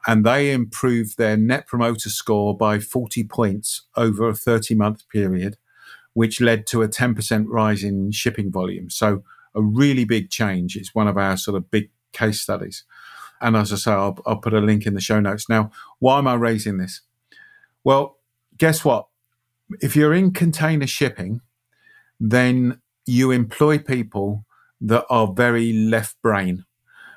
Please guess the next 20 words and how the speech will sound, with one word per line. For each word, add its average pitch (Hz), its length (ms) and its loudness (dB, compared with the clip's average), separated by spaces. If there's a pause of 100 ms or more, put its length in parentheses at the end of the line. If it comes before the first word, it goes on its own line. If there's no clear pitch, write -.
(160)
because 110 580 0
logistics 107 1040 -2 (160)
is 104 200 0
a 104 80 0
very 110 320 2
left 107 380 0
brain 101 500 0
process. 104 640 -2 (640)
And 123 260 2
therefore, 135 760 0
the 117 240 -4
culture 113 840 -2 (440)
from 117 260 2
a, 107 220 0 (320)
a 117 120 2
left 113 260 0
brain 120 320 2
perspective 110 760 -4 (340)
is 113 200 2
similar 117 420 2